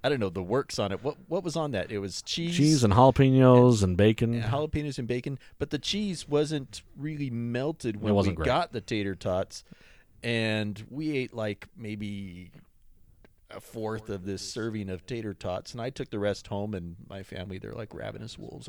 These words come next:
Speaker 2: Yeah, oh, they liked it. Yeah, yeah.
Speaker 1: Yeah, they ate 'em up.
Speaker 2: <laughs> Yeah. Um, I guess we did miss the Veggie Avenger. Um,
Speaker 1: No, we didn't miss it.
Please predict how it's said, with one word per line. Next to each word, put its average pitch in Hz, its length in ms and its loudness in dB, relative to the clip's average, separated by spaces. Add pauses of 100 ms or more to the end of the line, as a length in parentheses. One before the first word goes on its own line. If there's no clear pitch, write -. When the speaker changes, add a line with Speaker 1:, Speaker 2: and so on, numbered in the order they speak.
Speaker 2:
Yeah, - 600 4
oh, 92 100 8
they 90 180 8
liked 85 260 2
it. 85 80 2
Yeah, 82 160 2
yeah. 85 280 -2
Speaker 1:
Yeah, 80 280 0
they 101 80 -4
ate 87 100 0
'em 85 180 2
up. 85 140 -4 (240)
Speaker 2:
<laughs> - 220 -20
Yeah. 92 280 2 (680)
Um, 95 300 8
I 127 140 10
guess 139 200 10
we 131 60 12
did 123 160 10
miss 107 220 4
the 101 60 2
Veggie 95 360 6
Avenger. 85 480 0 (180)
Um, - 160 2
Speaker 1:
No, 117 140 4
we 113 140 0
didn't 107 320 -6
miss 95 200 0
it. - 80 -4